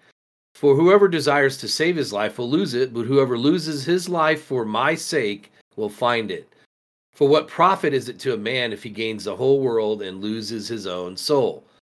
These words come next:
Or what will a man give in exchange for his soul?" So the rhetorical part of that, of course, is you should hopefully already answer nothing, right? It should be obvious sort of thing.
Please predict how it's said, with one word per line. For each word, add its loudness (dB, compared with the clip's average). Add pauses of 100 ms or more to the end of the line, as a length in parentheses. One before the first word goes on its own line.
(600)
Or 4
what 6
will 6
a 2
man 0
give -2
in -2
exchange -2
for -2
his -4
soul?" -6 (1080)
So -6
the -4
rhetorical 2
part 4
of -2
that, 0
of -10
course, -2
is -8
you -4
should -4
hopefully 0
already 0
answer -4
nothing, -4
right? -6
It -8
should -8
be -4
obvious -4
sort -8
of -8
thing. -18